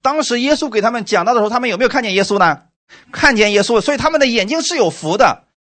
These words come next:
他们的耳朵也是有福的，你们的耳朵也是有福的。虽然你们现在只能透过属灵里边来看见耶稣了，但是你们的耳朵能听见耶稣的教导，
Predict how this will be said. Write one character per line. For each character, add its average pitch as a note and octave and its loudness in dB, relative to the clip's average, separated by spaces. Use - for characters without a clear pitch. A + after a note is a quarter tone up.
他 - 0
们 E4 2
的 C4 4
耳 F#3 -2
朵 D#4+ 0
也 E3+ -2
是 F#3+ -6
有 D3+ -2
福 B2 -14
的， B2+ -6
你 G3 -2
们 C#4+ 2
的 D4 4
耳 F#3+ 6
朵 F3+ 0
也 D#3 -2
是 E3 -6
有 A2+ -4
福 - -12
的。 G2+ -12
虽 A#3 -4
然 B3+ -2
你 G3 -6
们 G3 -4
现 G#3+ -4
在 G3 -2
只 F3+ -8
能 E3 -6
透 A3 0
过 E3+ 2
属 C#3+ -4
灵 E3 -2
里 G3 -2
边 E3 -4
来 D3+ -2
看 F#3 -6
见 B2+ -8
耶 B2 -6
稣 B2 -12
了， A#2 -2
但 - -4
是 G#3 -6
你 F#3+ -4
们 G#3 -4
的 A#3+ 2
耳 C#3+ 2
朵 A#3 2
能 G#3+ -2
听 C4+ -2
见 A3 -2
耶 B3+ 4
稣 C4 -6
的 F#3 0
教 F#3 0
导， B2 -4